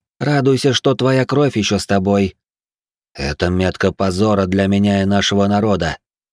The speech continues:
«Так бывает, когда дети мнят себя умнее родителей. Ты должен гордиться этой меткой», медленно произнесла видящая.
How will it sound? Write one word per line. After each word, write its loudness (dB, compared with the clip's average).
«Так -2
бывает, 0
когда 0
дети 2
мнят 0
себя 0
умнее -2
родителей. 0
Ты 0
должен 0
гордиться -2
этой -2
меткой», -2
медленно -2
произнесла -4
видящая. -4